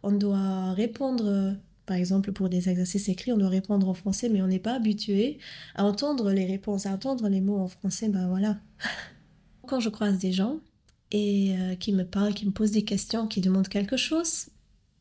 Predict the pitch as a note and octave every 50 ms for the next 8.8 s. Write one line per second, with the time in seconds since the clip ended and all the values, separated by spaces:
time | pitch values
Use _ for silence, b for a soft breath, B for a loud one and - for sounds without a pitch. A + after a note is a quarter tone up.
0 | _ _ _ _ _ _ _ _ - G#3 G#3 G#3+ A3 G#3 G3 G#3+ G3+ G#3 A3 G#3+
1 | G#3+ - B3+ B3 A3+ - - A#3 A3 A#3+ A#3+ A#3 G#3+ G#3 G3+ G3 G3 F#3+ F#3 G3
2 | G3+ G#3+ A3 G#3+ G3 F#3+ F#3 F#3 F3+ F#3 F#3 F3+ F3+ F3+ F3+ F#3 F3+ F3 - -
3 | - - G#3 G#3 G#3 G#3+ G#3+ A3 G#3+ G#3+ - G#3 G3+ F#3+ F#3+ G3 - G3+ G#3 G#3+
4 | G3+ G3 F#3 F3+ F3+ F3+ - G#3+ G#3+ F#3+ F#3+ F3 F3+ - - - - - G#3 B3
5 | C#4+ - - B B B B B B B B B B B B B B - - A3
6 | G#3+ G#3+ G3 G3 A3+ G#3+ G3+ F#3+ F#3+ F#3+ F#3+ F#3+ G#3 G#3+ G3 F#3+ F#3 G3 F#3 F3+
7 | - G3+ F#3+ F3+ F3 F3+ F3+ F#3+ F#3+ - - - G3+ F#3 F#3 - - - - -
8 | G#3 G3+ - - - G#3 G3+ G3 G3 F#3+ F#3 F#3 F3+ F3 E3+ F3